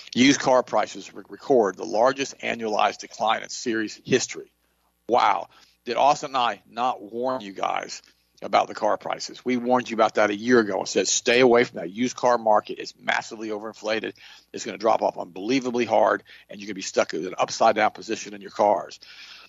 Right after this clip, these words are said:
Cox Motiv-, Automotive reported that the Manheim Used Vehicle Index, which tracks the auction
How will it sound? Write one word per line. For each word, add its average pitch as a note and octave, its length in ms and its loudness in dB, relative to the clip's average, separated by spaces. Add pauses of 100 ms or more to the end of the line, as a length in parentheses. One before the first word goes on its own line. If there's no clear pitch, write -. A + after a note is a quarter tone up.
(320)
Cox B2+ 260 2
Motiv-, A2+ 280 -4
Automotive A#2 680 2
reported A2 380 -8
that G#2 100 -6
the F#2+ 80 -12
Manheim A2+ 460 -2
Used A2+ 260 -8
Vehicle B2 340 -2
Index, G#2 520 -4
which - 180 -18
tracks A#2 300 0
the - 100 -16
auction A2 420 -2